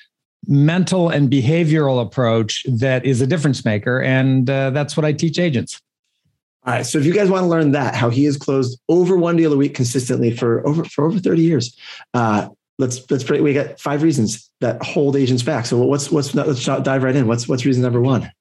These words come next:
Speaker 1: Well, number one, and this is, of course, in no necessarily particular order, but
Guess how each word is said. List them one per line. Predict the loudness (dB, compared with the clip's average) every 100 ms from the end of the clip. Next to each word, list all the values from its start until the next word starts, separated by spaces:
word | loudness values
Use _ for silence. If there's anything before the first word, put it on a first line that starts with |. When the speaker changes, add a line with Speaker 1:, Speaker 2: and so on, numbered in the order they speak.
| -2
Speaker 1:
Well, | 0 2 0
number | 2 2 4 4
one, | 4 2 2 2 2
and | 4 4
this | 2 0
is, | -2
of | -2
course, | 0 -2 0 0
in | 2 4
no | 2 2
necessarily | 2 2 0 -4 -6 -4 0 2 2 2 0 -2
particular | -4 -4 -2 -2 0 0 0
order, | 0 0 0 0 0 -2
but | -2 0 0 2 0 -2